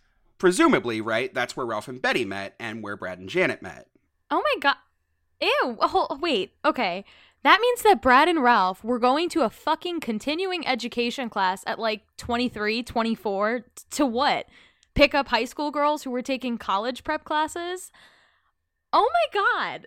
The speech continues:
Speaker 2: <laughs> Ralph and Brad were doing some How I Met Your Mother, Friends, It's Always Sunny kind of creepy, lecherous shenanigans.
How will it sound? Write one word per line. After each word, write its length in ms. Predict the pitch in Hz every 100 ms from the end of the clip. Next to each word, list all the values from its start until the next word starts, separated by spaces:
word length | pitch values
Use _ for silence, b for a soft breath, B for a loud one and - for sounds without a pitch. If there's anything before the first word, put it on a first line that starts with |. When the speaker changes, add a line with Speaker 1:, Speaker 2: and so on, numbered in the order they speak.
| -
Speaker 2:
<laughs> 600 | 392 359 - - - _
Ralph 320 | 285 339 302
and 160 | 440 381
Brad 480 | 277 311 285 226 226
were 80 |
doing 300 | 233 277 302
some 260 | 320 277 226
How 240 | - 226 254
I 60 |
Met 200 | 294 294
Your 100 | 269
Mother, 480 | 247 233 233 226 208
Friends, 600 | - - 233 240 240 233 -
It's 160 | 240
Always 320 | - 247 254 220
Sunny 440 | 240 220 233 233
kind 280 | - 254 247
of 220 | 240 -
creepy, 460 | - 302 302 330 302
lecherous 540 | 202 220 - 311 311
shenanigans. 920 | - 277 262 226 269 285 165 143 214